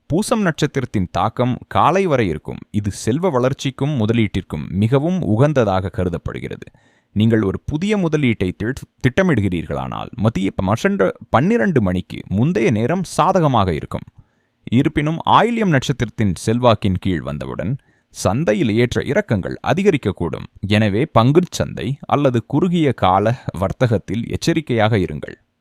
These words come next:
இரண்டாவது, செலவுகள் மற்றும் பரிவர்த்தனைகள்.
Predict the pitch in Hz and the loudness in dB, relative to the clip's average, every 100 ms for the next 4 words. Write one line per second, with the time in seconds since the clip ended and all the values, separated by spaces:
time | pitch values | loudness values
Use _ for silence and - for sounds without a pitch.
0 | _ _ _ _ _ _ - 131 196 196 | _ _ _ _ _ _ -6 -2 0 2
1 | 175 139 104 - 80 82 80 101 160 - | 2 2 0 -4 -4 -4 -6 -6 -8 -2
2 | 113 - - 170 139 143 160 92 - 87 | -2 -2 -6 -2 0 2 0 -2 -2 -6
3 | 82 - - | -6 -8 -12